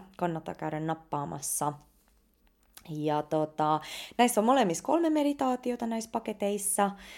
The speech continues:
Ja mä oon tosiaan suunnitellut nää sellaisella intentiolla, että nää auttaa sua nimenomaan just vapauttamaan sitä stressitilaa sieltä sun kehosta, eli hoitaa sun hermostoa,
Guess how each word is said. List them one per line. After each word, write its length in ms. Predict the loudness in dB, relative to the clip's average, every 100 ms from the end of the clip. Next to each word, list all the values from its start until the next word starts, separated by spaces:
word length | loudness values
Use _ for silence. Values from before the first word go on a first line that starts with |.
| -18 -18 -8
Ja 640 | -2 4 6 8 8 6 2
mä 80 | 4
oon 100 | 4
tosiaan 320 | 6 4 4
suunnitellut 540 | 6 6 6 6 4 4
nää 540 | 4 6 6 4 2 -6 -4
sellaisella 800 | 2 6 8 8 6 6 6 4
intentiolla, 1200 | 2 4 4 4 2 -2 -2 0 2 2 2 -2 -6 -2
että 480 | -2 -2 -6 -2
nää 300 | 2 4 2 4
auttaa 600 | 2 2 0 -2 0 0
sua 200 | 0 -2
nimenomaan 580 | -2 -2 0 0 0
just 160 | -2 -2 -10 _ 4
vapauttamaan 680 | 8 10 10 6 0 0 -2
sitä 120 | -6
stressitilaa 1120 | -2 2 4 4 2 4 6 8 8 6 4
sieltä 280 | 0 -4 -4
sun 140 | -4 -2
kehosta, 720 | 2 4 4 2 4 4 2 -4 -6
eli 160 | -4
hoitaa 420 | 4 6 6 2
sun 160 | 0 -2
hermostoa, 1000 | 2 4 6 4 2 -2 0 4 4 2